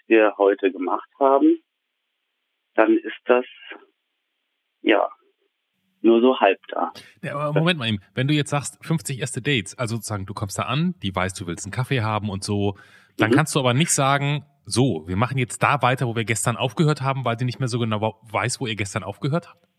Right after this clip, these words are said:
Speaker 1: Nein, das geht nicht.
Speaker 2: Wow.
Speaker 1: Das ist das Spannende an der Psychologie,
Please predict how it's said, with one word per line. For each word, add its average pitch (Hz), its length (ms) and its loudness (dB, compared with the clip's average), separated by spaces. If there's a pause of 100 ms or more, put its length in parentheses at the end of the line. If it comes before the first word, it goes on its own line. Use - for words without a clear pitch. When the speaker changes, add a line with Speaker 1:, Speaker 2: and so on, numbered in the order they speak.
(400)
Speaker 1:
Nein, - 220 2
das - 160 -2
geht - 160 0
nicht. - 200 -20 (1700)
Speaker 2:
Wow. 95 420 -12 (920)
Speaker 1:
Das 113 160 6 (640)
ist 113 240 2
das 107 140 4
Spannende 151 800 6 (800)
an 110 240 4
der 95 160 6 (140)
Psychologie, 170 680 6